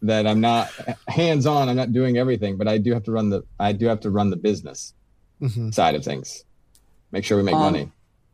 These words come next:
Speaker 3: Well, yeah, if, if we're voicing things, um, I, I often find the, well, the,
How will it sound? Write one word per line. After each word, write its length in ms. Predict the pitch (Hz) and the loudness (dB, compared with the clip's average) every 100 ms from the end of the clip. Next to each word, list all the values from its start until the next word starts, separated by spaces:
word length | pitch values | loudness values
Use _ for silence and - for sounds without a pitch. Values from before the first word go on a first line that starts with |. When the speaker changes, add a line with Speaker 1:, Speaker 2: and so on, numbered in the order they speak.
| _ _ _ _ _ - - _ - | _ _ _ _ _ -20 -20 _ -2
Speaker 3:
Well, 220 | 160 - | -2 0
yeah, 300 | 175 170 123 | 2 2 4
if, 240 | 135 135 - | 2 0 -6
if 200 | 139 - | -6 -2
we're 160 | 180 170 - - - | -2 -4 -12 -18 -14
voicing 500 | 135 139 143 143 117 | -2 0 2 0 -2
things, 480 | - 113 110 - - - | 0 0 0 -4 -6 -2
um, 320 | 123 123 123 | 0 2 0
I, 160 | 131 131 | 0 0
I 120 | 139 160 | 2 2
often 320 | 165 170 143 | 0 0 -2
find 520 | - 135 135 131 131 - | 0 0 2 2 -2 -4
the, 420 | 113 110 110 107 - _ _ - | -4 -2 -4 -6 -12 _ _ 0
well, 140 | 120 | 0
the, 80 | 113 | 2